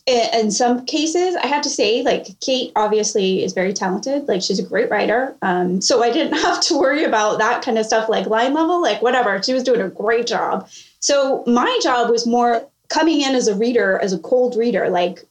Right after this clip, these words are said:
I don't know this case like she does. So I'm able to point out things where I'm like, "I don't really think I'm following your train of thought here. Can we bring this out a little bit more?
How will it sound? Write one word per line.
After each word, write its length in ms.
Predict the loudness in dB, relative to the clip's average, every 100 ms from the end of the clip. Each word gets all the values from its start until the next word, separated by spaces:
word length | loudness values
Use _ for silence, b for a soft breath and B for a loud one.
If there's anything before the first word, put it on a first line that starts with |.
| _ _
I 160 | -2 0
don't 160 | 0 -2
know 120 | -2
this 160 | -4
case 280 | -4 -6 -4
like 160 | -4 -4
she 240 | -4 -4
does. 400 | -2 -2 -2 -6
So 400 | -4 0 2 2
I'm 200 | 2 2
able 200 | 2 0
to 80 | 0
point 220 | -2 0
out 180 | 0 0
things 300 | 0 0 -2
where 100 | 0
I'm 100 | 0
like, 240 | 0 -2 0
"I 100 | -2
don't 360 | -2 -6 0
really 220 | 2 4 2
think 160 | 0
I'm 140 | -2 0
following 360 | 0 0 0
your 120 | -2
train 240 | -2 -2 -2
of 80 | 0
thought 240 | 0 0
here. 280 | 0 0 0
Can 120 | -2
we 100 | -4
bring 260 | 0 0 0
this 200 | -2 -2
out 160 | 0
a 20 |
little 200 | 0 0
bit 180 | 0 -2
more? 360 | 0 0 -2